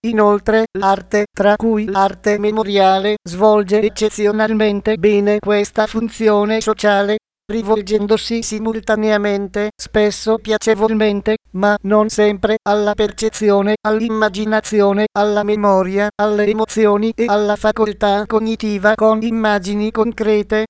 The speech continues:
ovvero coinvolgendo allo stesso tempo così tante funzioni di una persona, imprime profondamente l'ethos della cultura nei riceventi, quando appropriatamente predisposti.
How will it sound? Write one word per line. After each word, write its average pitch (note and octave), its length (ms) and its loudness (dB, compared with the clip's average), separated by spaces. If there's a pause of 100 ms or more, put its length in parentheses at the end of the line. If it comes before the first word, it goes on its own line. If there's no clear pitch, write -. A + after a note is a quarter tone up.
ovvero G#3+ 480 2 (100)
coinvolgendo G#3 1000 -2
allo G#3+ 320 2
stesso G#3+ 500 0
tempo G#3+ 500 2
così G#3 380 0
tante G#3 480 2
funzioni G#3+ 720 0
di G3+ 140 -4
una A3+ 240 4
persona, G#3 640 0 (120)
imprime G#3 640 -2
profondamente G#3+ 960 0
l'ethos G#3+ 500 -4
della G#3 320 2
cultura G#3+ 680 -2
nei G#3 260 2
riceventi, G#3+ 720 0 (100)
quando G#3+ 460 2
appropriatamente G#3+ 1200 -2
predisposti. G#3+ 880 -2